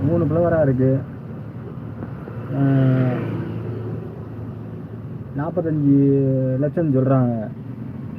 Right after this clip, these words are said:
ரோட்டு மேலேயே இருக்கு, கிருஷ்ணாபுரம் கால-, கிருஷ்ணாபுரம் காலனில. அப்புறம் வள்ளுவர் காலனில இருக்கு, ஆறு சென்ட் வீடு இருக்கு.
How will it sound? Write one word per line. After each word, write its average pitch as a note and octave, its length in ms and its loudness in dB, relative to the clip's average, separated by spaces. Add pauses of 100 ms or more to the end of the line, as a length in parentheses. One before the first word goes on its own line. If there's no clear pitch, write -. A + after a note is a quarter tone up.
(760)
ரோட்டு E3 240 4
மேலேயே D#3+ 360 4
இருக்கு, B2 380 4 (140)
கிருஷ்ணாபுரம் C#3 500 2
கால-, A#2+ 180 2 (140)
கிருஷ்ணாபுரம் C#3+ 540 2
காலனில. B2 420 4 (1600)
அப்புறம் C3+ 240 6
வள்ளுவர் F3+ 380 10
காலனில D#3+ 320 6
இருக்கு, C#3 280 6
ஆறு D#3+ 240 4
சென்ட் E3 340 4
வீடு D3 220 6
இருக்கு. B2 340 8